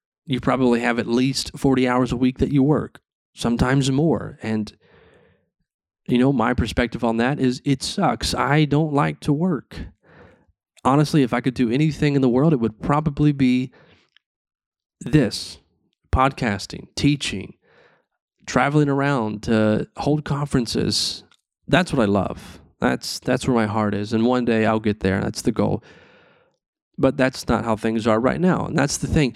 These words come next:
You know, we have our dreams and hopes and our desires, and that takes up some part of our time because we focus on them. We try to not,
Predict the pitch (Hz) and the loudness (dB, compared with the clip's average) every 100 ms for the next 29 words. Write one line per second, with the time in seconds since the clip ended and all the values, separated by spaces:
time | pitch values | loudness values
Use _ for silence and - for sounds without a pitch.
0 | - - 127 113 131 127 135 123 120 110 | -4 0 2 4 2 0 -2 0 0 0
1 | 113 123 120 104 110 120 131 117 107 104 | 0 0 0 -2 0 0 0 -2 -2 -2
2 | 101 110 113 127 139 - - _ _ _ | -2 0 2 0 0 -4 -14 _ _ _
3 | _ _ _ _ _ 120 120 131 - 123 | _ _ _ _ _ 0 0 0 0 -2
4 | - 120 - - 123 117 120 117 117 107 | 0 -2 -4 -4 -2 0 -2 0 -2 -2
5 | 117 120 151 143 120 120 107 - 110 - | -2 0 -2 -4 -4 0 0 0 -2 0
6 | 135 139 135 123 117 123 127 107 - - | 0 0 -2 -2 -2 -4 -4 -8 -8 -2
7 | 120 127 135 120 113 127 120 - | 0 2 0 0 0 0 -2 -8